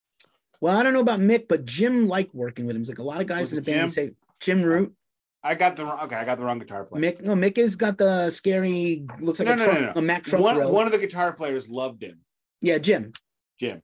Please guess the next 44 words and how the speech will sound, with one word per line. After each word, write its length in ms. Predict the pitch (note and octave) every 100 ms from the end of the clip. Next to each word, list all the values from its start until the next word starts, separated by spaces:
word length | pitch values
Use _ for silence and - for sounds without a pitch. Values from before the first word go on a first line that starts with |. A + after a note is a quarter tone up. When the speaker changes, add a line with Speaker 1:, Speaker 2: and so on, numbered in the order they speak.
| -
Speaker 2:
okay. 220 | A#2+ -
Speaker 1:
Who 140 | A3
Speaker 2:
So, 40 | A3+
Speaker 1:
is 100 | G3+ G3+
Speaker 2:
yeah, 100 | F#3+
Speaker 1:
a 20 |
Speaker 2:
Jim 160 | F#3+
Speaker 1:
huge 400 | C4 C#4 C#4 G#3+
part 240 | - A#3 A3
of 80 | G3
this 180 | F#3+
record 360 | F#3 E3 E3+ D#3+
and 120 | C#3+
a 60 | C#3
huge 280 | - - -
part 180 | D3+
of 60 | B2
Iowa. 320 | A#2 G#2 G2+
Now, 200 | B2 D#3
Jim 260 | C#3 G3 A3
has 140 | G3+
asserted 480 | F3 - G3 F#3+ E3+
himself 440 | E3 D3 C#3 B2 - - -
as 100 | C3
one 160 | D3 E3
of 60 | D#3
the 60 |
main 240 | D3+ D3+ D3
songwriters, 480 | D3+ E3 D3 C#3 F3+
and 100 | F#3+
he's 200 | A3 A3+
also 320 | A#3+ A#3 A3
in 80 | G3+
Stone 260 | G3+ F#3
Sour 380 | F#3 F3+ C#3+ B2
at 100 | A2+
this 120 | A#2+
time. 240 | - B2 B2
He 80 | B2
ends 140 | B2+
up 80 | -
quitting 280 | D3+ C#3 B2+
Speaker 2:
Right. 80 | A#2
Speaker 1:
later. 340 | G#2 F#2+